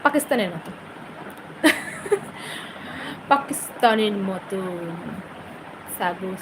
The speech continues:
শুকিয়ে যাচ্ছে। না, আমি ইন্ডিয়ান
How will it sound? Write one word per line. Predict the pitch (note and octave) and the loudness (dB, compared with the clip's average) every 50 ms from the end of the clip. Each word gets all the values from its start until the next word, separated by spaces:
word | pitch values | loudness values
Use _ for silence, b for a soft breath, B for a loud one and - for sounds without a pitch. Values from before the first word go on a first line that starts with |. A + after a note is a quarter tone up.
| - - | -8 -10
শুকিয়ে | - F#3 - - - F3 E3+ D#3+ - | -10 -10 -10 -10 -8 -8 -6 -6 -6
যাচ্ছে। | - - - - - - - - - - - - - - - - - - - - - - - - - - - - - - - - - - - - B B B B B B B B B B B B - F3+ F3+ F#3 | -6 -8 -10 -10 -10 -12 -10 -10 -10 -12 -12 -12 -12 -12 -14 -14 -14 -14 -14 -14 -14 -14 -14 -14 -14 -12 -12 -12 -12 -12 -12 -12 -12 -12 -12 -12 B B B B B B B B B B B B -6 -4 0 2
না, | F#3 F#3 F#3 | 4 4 4
আমি | F#3+ G3 G3+ G3+ G3 | 4 4 4 2 2
ইন্ডিয়ান | G3 G3 F#3+ G3 F#3+ F3+ F3 F3 E3 E3 E3 | 2 2 4 4 4 4 4 2 0 0 -2